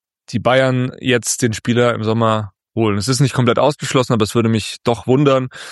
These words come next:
zumal sie ja mit Aseko einen Spieler haben, der jetzt die Spielzeit bekommt in Hannover, der es richtig gut macht.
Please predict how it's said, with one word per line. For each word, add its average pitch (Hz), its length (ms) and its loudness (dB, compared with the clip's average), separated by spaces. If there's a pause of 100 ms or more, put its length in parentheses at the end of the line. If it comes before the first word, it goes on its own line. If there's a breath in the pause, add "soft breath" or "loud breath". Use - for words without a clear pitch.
(180 loud breath)
zumal 110 280 2
sie 107 100 0
ja 107 40 4
mit 110 140 -2
Aseko 107 360 0
einen 107 100 0
Spieler 110 300 0
haben, 107 240 0
der 110 140 2
jetzt 113 160 0
die 110 80 -2
Spielzeit 110 640 -2
bekommt 110 380 -2
in 101 100 -2
Hannover, 98 380 -2
der 104 100 0
es 101 140 -6
richtig 104 260 -6
gut 107 140 -4
macht. 117 300 -2